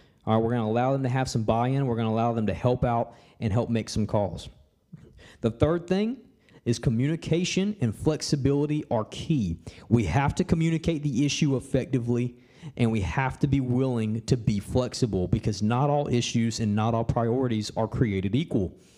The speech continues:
And then finally, we have to relax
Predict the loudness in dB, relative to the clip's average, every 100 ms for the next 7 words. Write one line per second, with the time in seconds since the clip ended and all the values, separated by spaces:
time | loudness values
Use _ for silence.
0 | _ -20 -20 _ _ _ _ _ _ _
1 | _ 0 2 0 0 0 2 0 0 0
2 | -2 -2 0 0 0 0 -2 -6 -10 -12